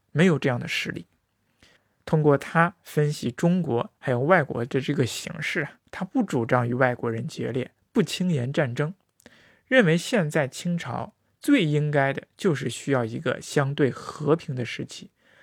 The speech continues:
闷声休养生息，发展经济，不开兵端，使天下生民之福，为当时时设备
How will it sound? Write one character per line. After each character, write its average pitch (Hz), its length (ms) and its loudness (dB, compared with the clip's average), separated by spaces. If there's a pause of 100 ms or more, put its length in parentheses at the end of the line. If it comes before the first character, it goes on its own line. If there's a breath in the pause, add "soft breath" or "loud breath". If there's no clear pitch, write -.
(220 soft breath)
闷 180 320 2
声 151 360 -2
休 165 300 2
养 139 220 -2
生 135 260 -2
息， 147 320 -4 (220 soft breath)
发 135 260 0
展 127 220 -6
经 147 260 -2
济， - 200 -12 (260)
不 247 180 4
开 151 300 4
兵 196 420 2
端， 160 300 6 (760)
使 - 320 -2
天 185 400 0
下 139 260 0
生 220 380 -2
民 127 220 -4
之 127 160 -8
福， - 260 -14 (800 soft breath)
为 160 180 8
当 160 260 4
时 160 440 0
时 147 320 2
设 170 320 6
备 - 260 2